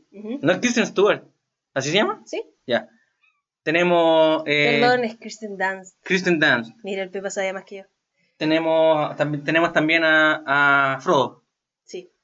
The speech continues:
Speaker 2: ¿Cómo se llama Frodo? Se llama Elijah Wood.
Speaker 1: Ujú.
Speaker 2: Eh, tenemos también a, cuidado, Bumi, vaya a saltar, weón, no lo hagáis, weón.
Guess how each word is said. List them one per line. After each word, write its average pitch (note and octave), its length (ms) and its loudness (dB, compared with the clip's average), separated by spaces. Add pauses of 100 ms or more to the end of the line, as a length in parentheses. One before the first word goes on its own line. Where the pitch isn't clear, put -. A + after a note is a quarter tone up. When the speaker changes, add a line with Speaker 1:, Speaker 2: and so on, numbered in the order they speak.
(320)
Speaker 2:
¿Cómo E3 160 -2
se F3 100 0
llama F#3+ 140 4
Frodo? B3 300 2
Se F#3 100 -6
llama E3+ 680 2
Elijah E3 480 2
Wood. C#3+ 380 0
Speaker 1:
Ujú. A3 380 -10 (800)
Speaker 2:
Eh, C3+ 340 2
tenemos D3+ 300 2
también D#3 360 0
a, D3+ 340 2
cuidado, C3+ 340 0
Bumi, C#3+ 240 2
vaya C#3 140 2
a C3+ 40 -2
saltar, C#3 340 -4
weón, D3+ 200 0
no D3 80 2
lo D#3 80 2
hagáis, D#3+ 200 0
weón. B2+ 260 -14